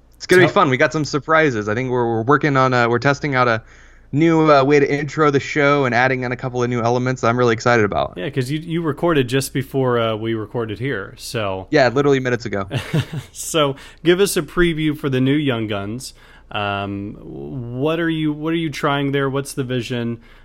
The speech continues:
Speaker 2: Uh, what can people expect?
Speaker 1: So the vision is, the vision is simply this. Um, I think, I think a lot of conservatives, especially young conservatives, take themselves a little bit too seriously.
Speaker 2: Sure.
Speaker 1: Um, and I think, I think we think we have all the answers, and we really don't.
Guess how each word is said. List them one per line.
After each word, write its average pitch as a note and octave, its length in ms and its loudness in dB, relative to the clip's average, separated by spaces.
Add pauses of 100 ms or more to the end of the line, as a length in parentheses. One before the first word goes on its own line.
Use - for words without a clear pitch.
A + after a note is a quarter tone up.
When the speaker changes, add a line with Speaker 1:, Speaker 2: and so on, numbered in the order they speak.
Speaker 2:
Uh, G#2 240 -6
what A#2 280 -8
can B2+ 100 -2
people A#2 280 -6
expect? - 420 -12 (1080)
Speaker 1:
So F#3 480 4
the E3+ 120 0
vision A#3 360 0
is, D#3 220 -4
the D#3 100 -6
vision F#3+ 260 0
is C#3+ 120 -4
simply B2 340 -2
this. G#2 420 -2
Um, B2+ 440 4
I C#3+ 80 4
think, D#3 140 6
I D3+ 40 6
think F3 140 4
a D3 40 2
lot C#3+ 200 4
of C#3 200 -2
conservatives, B2 920 -2
especially B2 420 0
young A#2+ 220 2
conservatives, B2+ 540 0
take C3 200 2
themselves A#2+ 320 2
a A2 40 -4
little A#2 160 0
bit A2+ 120 -2
too A#2+ 120 -6
seriously. B2+ 640 2 (320)
Speaker 2:
Sure. - 200 0
Speaker 1:
Um, A#2+ 180 4
and A#2+ 80 6
I A#2 60 4
think, C#3+ 180 0
I - 40 -2
think D3 160 2
we C3 80 0
think - 180 -2
we C3 80 4
have C3 160 2
all C3 80 2
the A#2 140 -2
answers, B2 400 -4
and A2 120 -6
we A2+ 60 -8
really A#2 420 -2
don't. A2+ 340 2